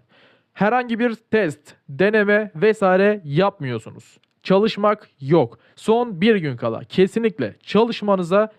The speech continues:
izin vermiyoruz. Bunu neden diyoruz? Ee, çünkü kafanızı yormamanız ve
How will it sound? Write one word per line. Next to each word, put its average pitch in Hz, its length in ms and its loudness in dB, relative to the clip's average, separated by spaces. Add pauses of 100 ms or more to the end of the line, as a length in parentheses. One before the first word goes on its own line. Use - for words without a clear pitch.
izin 190 460 0
vermiyoruz. 131 760 -4 (300)
Bunu 240 400 2
neden 190 460 0 (100)
diyoruz? 127 360 -4 (280)
Ee, 127 360 2 (160)
çünkü 233 380 -2 (340)
kafanızı 220 480 0
yormamanız 233 680 0
ve 120 180 0